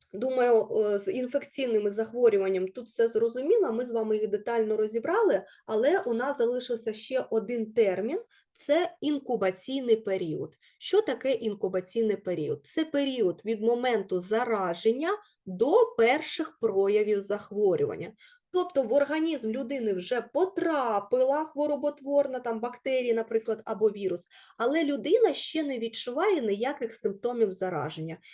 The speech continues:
і вона може бути носієм та передавати це захворювання і іншим здоровим людям. Давайте з вами перейдемо до знайомства з неінфекційними захворюваннями.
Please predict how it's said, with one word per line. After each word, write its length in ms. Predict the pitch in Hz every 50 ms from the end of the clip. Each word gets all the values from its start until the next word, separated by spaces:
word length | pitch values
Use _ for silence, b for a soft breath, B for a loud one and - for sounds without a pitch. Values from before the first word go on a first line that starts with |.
| B B B
і 100 | 226 220
вона 380 | 208 254 277 269 269 240 196 185
може 520 | 185 185 190 214 277 349 415 415 - 247
бути 380 | 190 185 208 254 285 - 320 277
носієм 960 | 233 226 254 311 - - - 339 339 277 233 226 214 202 202 214 277 370 440 b b b b _
та 180 | - 247 302 427
передавати 760 | - - 311 277 254 226 220 214 214 226 233 233 226 220 220
це 160 | 220 - 196
захворювання 800 | 185 190 185 - 220 233 320 427 427 440 403 381 349 359 339 339 - -
і 280 | 277 320 392 392 - _
іншим 520 | 240 233 240 277 320 - - 440 427 320
здоровим 720 | 226 190 175 180 180 175 175 180 196 240 277 285 262 220 196
людям. 520 | 175 175 156 156 151 147 147 - - - _ _ _ _ B B B B B B B B B B B B B B B _ _ _ 196
Давайте 640 | 185 202 202 233 285 349 370 - - 370 359 311 285 -
з 120 | 160 175
вами 500 | 185 185 214 254 294 302 302 294 285 - - _
перейдемо 840 | _ 196 190 185 202 254 285 294 233 277 269 247 254 262 254 254 254 -
до 360 | 202 202 202 208 254 339 392
знайомства 880 | 359 285 254 220 202 190 185 202 240 294 349 359 - - - 277 254 226
з 80 | 220
неінфекційними 1300 | 208 202 208 240 302 339 339 - 269 233 220 220 214 190 - - - - 226 233 269 262 254 240 220 214
захворюваннями. 1000 | 208 208 202 196 - - 185 196 214 220 196 180 165 151 143 139 143 135 139 -